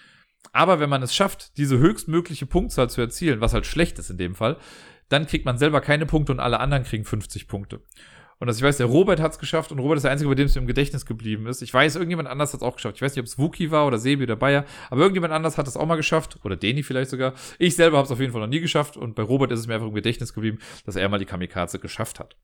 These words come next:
Naja, aber das Design der Karten find ich sehr gewöhnungsbedürftig. Also mein Style wär's nicht. Da hätte ich mir irgendwie mal eine schickere Version von gewünscht.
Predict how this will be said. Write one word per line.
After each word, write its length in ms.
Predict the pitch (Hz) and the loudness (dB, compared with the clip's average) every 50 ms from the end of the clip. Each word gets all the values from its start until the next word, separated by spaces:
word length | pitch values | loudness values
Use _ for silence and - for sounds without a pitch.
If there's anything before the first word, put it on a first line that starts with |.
| _ _ _ _ _ _ _ _ _ _ _ - - 131 | _ _ _ _ _ _ _ _ _ _ _ -8 -2 0
Naja, 200 | 123 110 92 - - - - - - | 2 2 0 -2 -6 -16 -12 -4 0
aber 180 | - 156 180 | 2 2 4
das 120 | 170 156 - | 2 2 0
Design 240 | 151 135 147 165 170 | 0 2 2 4 4
der 100 | 165 143 | 2 2
Karten 440 | - 151 147 151 151 160 151 151 - - - - _ _ | 2 2 2 2 0 -4 -10 -10 -12 -20 -20 -20 _ _
find 360 | _ - - - - 160 160 - | _ -16 -6 0 0 0 0 0
ich 340 | - 165 160 127 - - - | -4 -4 -4 -6 -6 -12 -14
sehr 400 | - 107 107 127 135 139 147 151 | -12 -8 -4 0 0 2 2 2
gewöhnungsbedürftig. 1040 | 147 123 110 131 165 185 196 180 - - 151 147 160 160 143 - 160 156 156 147 | 0 0 0 2 2 2 0 -2 -4 -2 2 2 2 2 2 2 2 2 2 2
Also 160 | 135 123 120 | -2 -2 -2
mein 380 | 120 120 120 123 127 139 139 139 | -4 -2 -2 -2 -2 -2 -2 -4
Style 340 | - - - 131 127 127 120 | -6 0 2 2 2 2 2
wär's 240 | 117 107 107 - - | 0 -2 -2 -4 -2
nicht. 260 | 143 175 180 - - | -2 -2 -2 0 0
Da 40 | 127 | 0
hätte 100 | 120 123 | 0 0
ich 80 | 120 | -2
mir 60 | 123 | -4
irgendwie 180 | 117 117 120 117 | -4 -4 -2 -2
mal 80 | 117 113 | -4 -4
eine 120 | 107 107 | -4 -4
schickere 480 | - - - - 190 - - 151 143 139 | -6 -6 -4 -6 -4 0 0 0 2 2
Version 300 | 147 139 143 147 147 143 | 0 0 0 -2 -2 -4
von 180 | - 147 139 | -4 -4 -4
gewünscht. 380 | 135 135 139 147 156 - - | -2 -2 -2 -4 -4 -6 -12